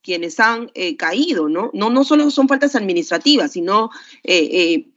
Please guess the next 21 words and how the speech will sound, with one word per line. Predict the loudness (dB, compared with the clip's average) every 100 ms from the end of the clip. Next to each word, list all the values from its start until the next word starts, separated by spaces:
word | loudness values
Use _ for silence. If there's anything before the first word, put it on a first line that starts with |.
| 0
podría, | 2 4 4 2
podría | -2 -4 -4
parecer | -4 -6 -4 -6 -2
ya | -2
con | -4 -8
lo | -8
que, | -8 -10 -12 -12
lo, | -10 -8
con | -8
la | -8
Contraloría | -6 -6 -2 -2
ha | 0
podido | 0 0
señalar | 0 -2 2 2 2 -4 _ _ _
que | -2
ha | -2
habido | 0 -4
algún | -4 -10
tipo | -10 -6
de | -2
delito. | -2 -4 -10 -14